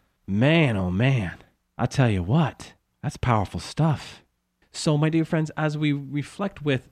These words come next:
the gospel reading today, I do leave you with, uh, that overarching truth as it relates to what lies at the heart of our faith, that this person,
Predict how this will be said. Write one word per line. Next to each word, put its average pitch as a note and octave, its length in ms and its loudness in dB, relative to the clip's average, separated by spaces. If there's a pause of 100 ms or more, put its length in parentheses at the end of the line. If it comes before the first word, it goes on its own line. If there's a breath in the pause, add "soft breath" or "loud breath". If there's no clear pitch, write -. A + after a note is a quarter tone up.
(160)
the A2 240 -2
gospel A2+ 540 0
reading G2+ 320 0
today, F2+ 500 -2 (720 soft breath)
I C#3 120 4
do G3+ 260 2
leave D3+ 340 4
you A2 340 2
with, A#2+ 540 0 (380)
uh, A#2 180 -2
that C3 340 -2
overarching B2 800 0
truth A#2 420 -2
as G#2+ 200 -2
it F#2+ 80 -4
relates G#2+ 600 -2
to G#2 360 0 (240 soft breath)
what B2+ 180 -4
lies B2+ 300 2
at A2+ 80 -6
the A2 80 -4
heart A2 280 0
of F#2 80 -2
our F2 140 -4
faith, - 520 -10 (560)
that - 160 -6
this D#3+ 180 0
person, C#3+ 640 -2